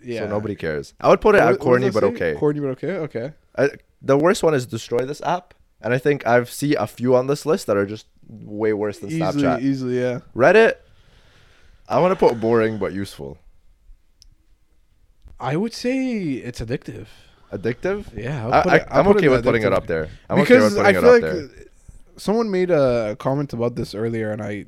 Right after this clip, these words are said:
Speaker 1: like, it resonated so much with me. Reddit has the best comment section in all of social media, like, in the way that they do it.
Speaker 2: Reddit is just a comment section.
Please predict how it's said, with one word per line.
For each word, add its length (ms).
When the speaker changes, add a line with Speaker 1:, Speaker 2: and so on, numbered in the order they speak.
Speaker 1:
like, 360
it 100
resonated 640
so 100
much 220
with 160
me. 180
Reddit 520
has 420
the 80
best 640
comment 340
section 580
in 160
all 380
of 100
social 320
media, 420
like, 240
in 120
the 80
way 180
that 160
they 120
do 240
it. 160
Speaker 2:
Reddit 320
is 220
just 200
a 80
comment 360
section. 420